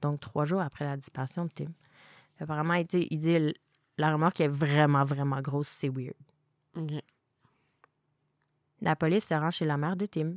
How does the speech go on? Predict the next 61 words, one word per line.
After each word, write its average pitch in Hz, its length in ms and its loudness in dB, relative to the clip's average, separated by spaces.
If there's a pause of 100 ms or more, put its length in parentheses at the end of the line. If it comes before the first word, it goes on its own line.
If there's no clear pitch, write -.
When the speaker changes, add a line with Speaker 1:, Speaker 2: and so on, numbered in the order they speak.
(120)
Speaker 1:
La 147 140 0
grosse 151 240 0
remorque 160 380 0
est 147 100 0
là. 131 160 -4 (360)
Lorsqu'il 165 480 0
ouvre, 170 360 -4
il 165 120 -4
trouve 165 400 -8 (680)
le 147 120 0
camion 143 300 -4
Dodge 175 420 -2
Speaker 2:
Ah. 135 80 -6
Speaker 1:
de 269 60 0
Tim. 254 240 -6 (500)
Imagine 185 320 2
pour 170 100 4
mettre 196 220 2
un 143 80 2
camion. 156 280 4
Speaker 2:
Ouais, 156 120 6
Speaker 1:
la 147 80 8
Speaker 2:
c'est 165 80 8
Speaker 1:
remorque 202 200 10
Speaker 2:
ça, 214 40 2
c'est 185 80 4
Speaker 1:
est 147 60 6
Speaker 2:
une 151 60 0
Speaker 1:
grosse, 190 240 6
Speaker 2:
très, - 180 -2
Speaker 1:
là. 147 80 2
Speaker 2:
très 160 200 -4
grosse 147 220 -4
remorque. 147 320 -6
Speaker 1:
Mais 170 140 2
tu - 80 -8
sais, 262 100 2
vu 240 180 2
qu'ils - 180 0
ont 190 60 6
une 190 100 2
compagnie 160 420 2
d'avions 165 500 2 (420)
avec 165 160 2
des 160 120 0
gros 170 220 0
équipements, 175 540 -2
tu 196 80 -2
sais, 208 60 4
il 202 100 4
y - 60 4
a, 226 80 2
Speaker 2:
Mhm. 208 60 -2
Speaker 1:
il 160 80 -2
y 156 40 4
a 147 80 4
accès 156 320 -2
à 196 120 2
quand 143 160 -4
même 165 200 0
Speaker 2:
Ouais. 170 160 0